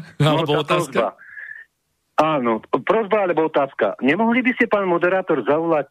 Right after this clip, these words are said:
Speaker 1: tomu Janovi Čarnogurskému? Však to sú bo-, bývalí kolegovia a on je teraz taký rebel, chodí aj na Slobodný vysielač, taký rebel, proletár. Viete, akože, čo si myslí o tom zvolení Lipšica za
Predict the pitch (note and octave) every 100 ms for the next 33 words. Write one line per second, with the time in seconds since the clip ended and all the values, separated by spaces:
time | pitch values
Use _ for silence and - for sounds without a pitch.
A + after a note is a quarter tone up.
0 | - D#3+ D3+ C3+ B2 A#2 A#2 - - C#3+
1 | F3 E3 - D3+ D#3 C3+ B2+ B2+ - A#2
2 | G#2 F#2 - - E3 - A#3 - A3 F#3
3 | G3 C3+ G3+ G3 F#3+ F#3 G3+ F#3 F3 G3
4 | F#3 D3+ B2 - - A#2+ C#3+ D3 D#3 D3+
5 | C#3 D3 - G#2+ G2+ A#2+ B2+ A#2 - A#2+
6 | A#2 G2+ F#2+ F#2+ F2 _ - B2 B2+ A#2+
7 | A#2 A#2 A2+ - A#2 A2 A2 - G2+ -
8 | F#2 A2+ A#2 G#2 - A2+ A#2 A2+ A#2 G#2+
9 | G#2 - - E3+ F#3 D#3 - C3 B2 -
10 | _ _ _ - A#3 - A3+ E3 F#3+ F#3+
11 | G#3+ F#3+ F3 D#3 A2 A#2+ F3 F3+ F3 C3
12 | C3 D#3 - F3 - D#3 C#3+ A#2 A#2+